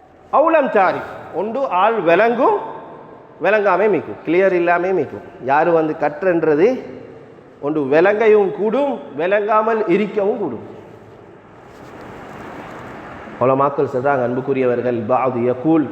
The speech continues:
ஆராஃபில் மனாமி", சில நேரத்துல சில குடும்ப,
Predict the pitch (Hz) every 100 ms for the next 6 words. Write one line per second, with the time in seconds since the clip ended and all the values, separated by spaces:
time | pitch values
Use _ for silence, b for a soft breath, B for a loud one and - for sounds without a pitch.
0 | - 113 127 123 123 113 110 127 147 165
1 | 175 185 156 - - - - - - -
2 | 143 143 151 175 165 170 180 208 190 -
3 | - - 160 160 175 156 - 165 185 202
4 | 175 143